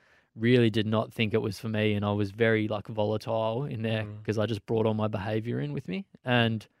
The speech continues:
Speaker 1: yeah, I just sorta hung around and was like, "I'm just not gonna use," you know, like, I got in a few situations where I coulda used and I just didn't want to. And the options were there. And I sorta, I was actually terrified of using
Speaker 2: Mm.
Speaker 1: because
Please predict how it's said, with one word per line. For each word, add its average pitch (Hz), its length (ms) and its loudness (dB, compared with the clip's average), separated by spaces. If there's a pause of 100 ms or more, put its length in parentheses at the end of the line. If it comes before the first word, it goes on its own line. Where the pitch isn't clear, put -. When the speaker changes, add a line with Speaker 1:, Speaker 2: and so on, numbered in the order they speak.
(520)
Speaker 1:
yeah, 113 200 8
I 110 120 6
just 127 200 -2
sorta 120 220 2
hung 117 180 0
around 110 360 0
and 104 60 -6
was 107 140 -6
like, 113 200 -6
"I'm 120 100 -12
just - 140 -10
not 110 120 -8
gonna 107 140 -14
use," 107 400 -16
you 120 60 -10
know, 110 120 -4
like, 113 260 -6 (260)
I 123 80 0
got 110 140 4
in 123 60 4
a 107 60 2
few 123 200 -4
situations 113 580 -6
where 117 120 -8
I 117 60 -10
coulda 127 200 -4
used 165 360 -4
and 117 100 -6
I 120 40 -6
just 123 200 -10 (160)
didn't 120 200 -6
want 120 180 -4
to. 214 160 -4 (720)
And 107 180 -4
the 107 60 2
options 120 440 -2
were 110 100 4
there. 113 420 6
And 113 160 -2
I 107 100 0
sorta, 113 380 2 (380)
I 127 60 0
was 147 120 2
actually 139 320 -2 (340)
terrified 123 540 0
of 104 80 -2
using 104 400 -4 (300)
Speaker 2:
Mm. 110 160 -4
Speaker 1:
because 113 400 2